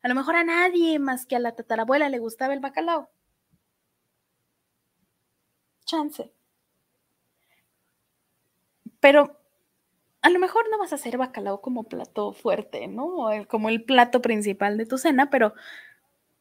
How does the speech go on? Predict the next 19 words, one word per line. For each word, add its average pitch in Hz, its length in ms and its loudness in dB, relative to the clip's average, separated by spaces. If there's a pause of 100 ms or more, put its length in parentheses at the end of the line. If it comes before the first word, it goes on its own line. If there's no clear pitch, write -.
(160)
pues 285 160 8
sí 330 120 4
mantenerlo 311 840 2 (1600)
como 254 320 4
un 277 260 2
aspecto, 269 720 -2
¿no? 214 260 -2
De, 240 240 -2
"No 247 220 -2
manches, 330 640 0
¿te 247 80 -2
acuerdas 294 500 2
del 277 180 2
bacalao 214 500 2
malísimo 302 1120 4
que 185 100 2
hacían?" 233 560 0 (1500)
Porque 339 480 2
eso 392 340 4